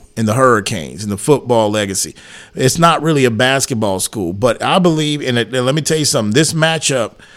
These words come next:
that they have, uh, this, this weekend, I mean, well, I should say, I think, are they on the list on Thursday, right? Or they tip theirs off Friday? I forgot if their game's on Thursday or Friday. But if you look at this matchup that they have with, uh,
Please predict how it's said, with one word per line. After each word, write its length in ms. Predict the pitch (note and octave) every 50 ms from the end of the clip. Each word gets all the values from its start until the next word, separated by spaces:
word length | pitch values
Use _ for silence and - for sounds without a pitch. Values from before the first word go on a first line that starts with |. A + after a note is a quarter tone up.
| - - - - - -
that 180 | - B2+ A2+ -
they 180 | C3 C3 B2
have, 500 | B2 C3 C3+ B2 G#2+ C#3 C3 A#2+ A2+ A2 C3 -
uh, 400 | C3 A#2+ A#2 A2 G#2 G2+ F#2+ D#2 E2
this, 340 | G#2+ A2 B2 A#2+ A#2 -
this 320 | - D3+ B2+ A#2+ A2+ - B2+
weekend, 560 | B2 C3 C3 A#2+ - - A2 F#2+ F2+ D#2 D#2+
I 40 | F#2 B2+
mean, 140 | C3 A#2
well, 100 | A2+ G#2+
I 80 | G#2 A2+
should 180 | A2 - C3 A2+
say, 160 | - - A2
I 60 | G#2+
think, 260 | G#2 G3+ G#3 D#3 A2+
are 120 | G2+ A2 A#2+
they 100 | D3 F#3+
on 100 | G3 E3+
the 120 | E3 D3
list 260 | C#3+ D#3 D#3 C#3+ -
on 140 | C#3+ A2+ G2+
Thursday, 440 | - C3 C3 C3 A#2+ G#2 F#2 G2+ F#2
right? 220 | F2 F#2 G2 G#2
Or 100 | G#2 G2
they 220 | F#2+ G2 G#2 G#2+ G#2
tip 400 | - - - C3+ G#2 - - -
theirs 300 | A2+ G#2+ G2+ G2 F#2+ F#2+
off 440 | F2 E2+ D#2+ - - - - - - -
Friday? 640 | - - - - G2+ F#2 F#2 E2+ E2+ D#2+ D#2 D#2
I 60 | F2 F#2+
forgot 340 | - - G#2 G#2+ A2+ G#2+
if 100 | G2+ F#2+
their 140 | G2+ G#2+ G#2
game's 380 | G2+ F#2+ G2+ F#2+ F#2+ F#2 F#2 F#2
on 160 | F2+ E2+ F2+
Thursday 420 | - - G2+ G2 F#2+ F#2 F2+ F2
or 60 | D#2 D#2+
Friday. 420 | - - F#2 F2+ E2+ D#2+ D2+ C#2 - - - - - - - -
But 240 | - A#2 B2+ C3 C3
if 160 | C3+ C3 A2+
you 140 | A#2+ D#3+ G3+
look 220 | G#3 G#3 G3+ - -
at 80 | D3+ A#2+
this 240 | D#3+ D#3+ C#3+ -
matchup 600 | C#3 C3+ C3+ C#3 C#3 C3+ - - B2+ G#2+ G2 F#2 - - _ _ _ _ _ _ _ _ _ _ _ _ _ - - - - - - - - A2
that 180 | B2 A#2+ -
they 180 | - B2+ A#2+ A2+
have 460 | B2+ C3 A#2+ A#2 G#2+ G2+ F#2+ - -
with, 340 | C3 A#2+ A#2 G#2+ - - -
uh, 400 | A2+ G#2 F#2+ E2+ D2 B1+ -